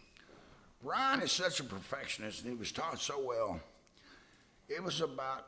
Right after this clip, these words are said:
a month ago. Ryan, I guess, was at home looking on the internet, and he said, "Kurt,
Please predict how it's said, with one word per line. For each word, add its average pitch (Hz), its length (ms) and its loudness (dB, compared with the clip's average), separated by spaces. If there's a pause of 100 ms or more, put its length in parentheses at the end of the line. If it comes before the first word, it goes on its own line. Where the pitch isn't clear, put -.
a 117 60 -4
month 110 440 -4
ago. 85 380 -6 (1080)
Ryan, 127 540 -2
I 123 60 -10
guess, 143 240 0
was 135 120 -4
at 120 120 -4
home 117 280 -8
looking 110 180 -8
on 98 100 -6
the 104 60 -10
internet, 104 320 -8
and 104 100 -16
he 104 60 -4
said, 90 240 -6
"Kurt, 131 340 -2